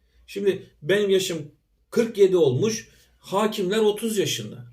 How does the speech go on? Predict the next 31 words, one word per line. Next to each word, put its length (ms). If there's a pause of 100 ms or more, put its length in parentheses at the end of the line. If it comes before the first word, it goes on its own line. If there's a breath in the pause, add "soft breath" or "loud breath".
(360)
Yani 160
öğrencimin 680
öğrencisinin 680
öğrencisi 540
yaşında 360
hakimler 400
var, 100
genç 320
çocuklar 420
bunlar. 280 (800 soft breath)
E, 100
tabii 240
Cumhurbaşkanı'nın 840
davası 520
olunca 200 (280)
ister 420
istemez 520
istedikleri 640
kadar, 380 (400 loud breath)
e, 220
korkmuyoruz, 500
etmiyoruz 400
desinler. 380
Ya 220
bir 120
H 140
S 180
Y 120
K 180
baskısı 480
var. 300